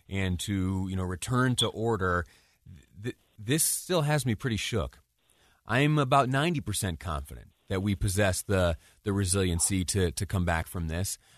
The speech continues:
I understand, a-, as you're describing here, that there, uh, you know, have been instances of violence and attack, uh, on this sacred structure and the institution, you know, you know, for, you know, as far back as we can remember.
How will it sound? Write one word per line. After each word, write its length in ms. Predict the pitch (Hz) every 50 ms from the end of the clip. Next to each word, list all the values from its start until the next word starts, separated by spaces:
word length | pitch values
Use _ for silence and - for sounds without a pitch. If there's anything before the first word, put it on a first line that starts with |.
| _ -
I 80 | 120
understand, 500 | 135 123 110 - - 135 127 123 117 110
a-, 240 | 104 82 92 95 90
as 140 | 95 90 -
you're 80 | 113 107
describing 500 | 92 87 - - 107 113 120 107 98 92
here, 180 | 98 101 92 85
that 180 | 90 85 76
there, 400 | - 104 104 107 101 101 98 90 - - _ _ _ _ 92
uh, 40 | 85
you 100 | 82 95
know, 80 | 98
have 160 | 101 107 95 101
been 120 | 101 98
instances 600 | 101 113 - - 120 110 - - 110 98 87 92
of 180 | 98 90 85 85 -
violence 440 | - - 87 95 110 107 98 - -
and 80 | 92
attack, 580 | 85 - - - - 107 107 104 90 90 - - _ _ _ _ _
uh, 60 | 92 92
on 320 | 90 82 85 95 101 104
this 180 | 98 92 - - -
sacred 360 | - - 107 101 - 95 87
structure 520 | - - - 117 107 - - - 110 87
and 160 | 90 98 95 87
the 100 | 92 95
institution, 880 | 95 90 - - 90 - - 110 98 - - 104 92 87 85 85 - - -
you 160 | 53 57 58
know, 80 | 67 76 64 67
you 100 | 71 78
know, 60 | 76
for, 500 | - - - 92 90 90 87 87 82 78 - _ _ _ _ _ _ _ _ -
you 60 | 90
know, 60 | 90
as 240 | 80 80 82 90 -
far 200 | - - 98 98
back 180 | 92 98 95 -
as 120 | - -
we 60 | 101 95
can 120 | - 92
remember. 400 | 87 92 101 113 104 92 82 78